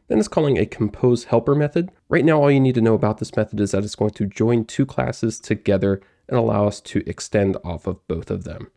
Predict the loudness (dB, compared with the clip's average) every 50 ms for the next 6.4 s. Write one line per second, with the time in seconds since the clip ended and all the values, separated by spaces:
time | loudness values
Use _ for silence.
0 | _ -6 0 0 0 2 0 -2 0 0 0 0 2 0 0 2 2 2 2 2
1 | 2 0 0 0 0 -2 -2 -4 -6 -6 -8 -8 -6 -4 -4 -2 -2 -2 -4 -4
2 | -8 -10 -10 -10 -10 -10 -8 -4 -2 -2 -2 -2 -2 -4 -4 -2 -2 -4 -4 -4
3 | -6 -8 -6 -6 -6 -6 -6 -8 -8 -8 -8 -10 -10 -10 -12 -12 -14 -14 _ -4
4 | -2 0 0 2 0 0 -2 -6 _ -6 -4 -4 -4 -2 0 2 2 2 2 2
5 | 0 -2 -4 -6 -6 -4 -4 -2 -2 -2 -2 -4 -6 -6 -2 0 0 0 0 0
6 | -2 -4 -2 0 2 2 2 2